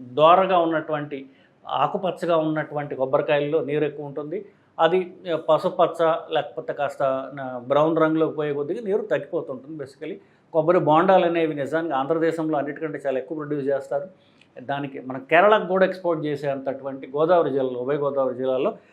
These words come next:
చాలా అధికంగా వస్తూ ఉంటుంది. So, ఈ కొబ్బరి బోండాల్లో చాలా ఎక్కువ శాతం పొటాషియం ఉంటుందని మీకు చెప్పాను. ఈ చెప్పే ముందు చిన్న స్టోరీ చెప్తాను మీకు. తమిళనాడులో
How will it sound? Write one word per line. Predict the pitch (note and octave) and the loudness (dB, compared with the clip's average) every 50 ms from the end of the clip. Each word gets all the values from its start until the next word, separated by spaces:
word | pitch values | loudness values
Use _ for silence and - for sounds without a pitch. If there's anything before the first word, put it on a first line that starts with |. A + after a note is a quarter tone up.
| _ _ - G3 | _ _ -2 0
చాలా | G3 F#3 E3 | 4 6 6
అధికంగా | D#3 D#3 E3+ E3+ E3+ E3+ F3 F3 | 6 6 6 4 4 4 6 4
వస్తూ | D#3 C#3 - - - C#3 | 4 4 2 -2 -8 -6
ఉంటుంది. | C3+ C3 B2 A2+ A2 G2 - _ _ _ _ _ _ _ _ _ _ _ _ _ _ _ _ _ _ _ - - | -6 -6 -8 -10 -14 -14 -18 _ _ _ _ _ _ _ _ _ _ _ _ _ _ _ _ _ _ _ 2 4
So, | A#3+ A#3+ A#3+ A#3 - - - - - | 6 6 6 4 0 -4 -10 -12 -8
ఈ | G#3 A3 A#3+ A#3+ A#3+ | -6 -6 -4 -4 -4
కొబ్బరి | A#3 - F#3+ F#3+ F#3 E3+ G#3 A3 | -4 -2 -4 -2 0 2 4 4
బోండాల్లో | A3 G3 G3+ G3 G3 G3 G3 G3+ F#3+ G3 G3 F#3+ G3 G3 G3 | 4 4 4 2 2 2 2 2 4 4 4 4 2 2 0
చాలా | G3 - - D3 D3+ E3+ G3 G3+ G#3 G#3 G#3 | 0 -4 -6 -4 -2 0 2 2 2 2 2
ఎక్కువ | G3 F3+ D#3+ - - G3 F#3 G3 - C#3+ C3+ D#3 D#3 - - - | 0 -2 -4 -6 -4 -4 -4 -2 -4 -4 -6 -6 -6 -8 -6 -4
శాతం | D#3+ E3+ E3 - F#3+ F3 E3+ F3 F3 - - D#3 | -2 -2 -2 -2 -4 -4 -4 -6 -8 -10 -8 -8
పొటాషియం | D#3 - G#3 G#3+ G3 F#3+ - F#3+ F#3 E3+ | -8 -6 -6 -8 -8 -8 -8 -8 -6 -4
ఉంటుందని | D#3+ D#3 D#3+ D#3+ D3 D3 E3 F#3+ | -4 -4 -4 -4 -4 -4 -4 -4
మీకు | E3+ D3 C#3 - C#3+ | -4 -4 -4 -4 -4
చెప్పాను. | B2+ - - - - _ _ _ _ _ _ _ _ _ _ _ _ - F#3+ | -6 -4 -6 -12 -12 _ _ _ _ _ _ _ _ _ _ _ _ -10 -6
ఈ | G3 | 0
చెప్పే | F#3 G#3+ G#3+ G#3+ - C#4 | 4 4 4 6 8 6
ముందు | C4+ B3 A3+ A3 G#3 G#3 G#3+ G3+ G#3 - G#3 | 6 6 4 0 2 2 0 0 0 -4 -6
చిన్న | G3+ G#3+ G#3+ | -4 -4 -6
స్టోరీ | - - - G3 G3 G3 G3 F3 | -6 -2 2 4 6 6 6 6
చెప్తాను | D#3 D#3 - - C#3 C3 B2+ | 4 2 2 0 -2 -2 -2
మీకు. | B2 A2+ - - - _ _ _ _ _ _ _ _ _ _ _ _ _ _ _ _ _ _ _ _ - | -4 -10 -12 -16 -20 _ _ _ _ _ _ _ _ _ _ _ _ _ _ _ _ _ _ _ _ 0
తమిళనాడులో | D#3 D3 F3 A3 A#3+ A#3 G#3+ E3+ D3 B2+ A#2+ A#2+ C3+ B2 A2 - | 2 2 4 4 4 6 6 6 4 4 2 2 0 0 0 -2